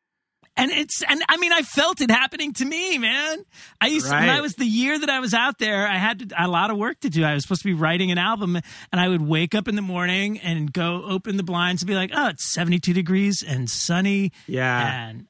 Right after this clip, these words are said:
Speaker 1: I'd close the blinds and go to work because I couldn't, you know,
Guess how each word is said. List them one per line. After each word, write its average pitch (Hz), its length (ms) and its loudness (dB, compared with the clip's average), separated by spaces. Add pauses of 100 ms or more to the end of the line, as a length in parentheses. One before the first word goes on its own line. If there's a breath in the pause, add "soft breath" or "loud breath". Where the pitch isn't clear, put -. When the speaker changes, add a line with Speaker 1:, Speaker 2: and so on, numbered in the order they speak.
Speaker 1:
I'd 131 220 -4
close 196 340 0
the 196 80 2
blinds 143 720 -2
and 131 360 -4
go 135 240 -2
to 131 140 -6
work 127 460 -8
because 123 580 -4 (720 soft breath)
I 117 80 -2
couldn't, 127 460 -4
you 135 120 0
know, 107 260 -4